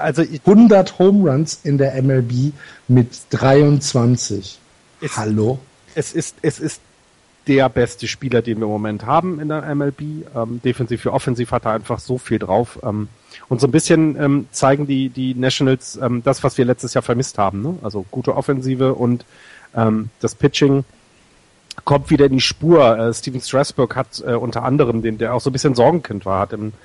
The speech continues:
Speaker 1: ähm, im letzten Jahr nun wirklich keine gute Saison hingelegt nach der Verletzung, klar, aber der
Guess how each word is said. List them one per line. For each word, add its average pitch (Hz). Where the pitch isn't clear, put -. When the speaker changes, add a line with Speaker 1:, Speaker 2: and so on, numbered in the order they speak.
Speaker 1:
ähm, 110
im 113
letzten 120
Jahr 120
nun 123
wirklich 143
keine 135
gute 120
Saison 120
hingelegt 135
nach 127
der 120
Verletzung, 123
klar, 131
aber 117
der 139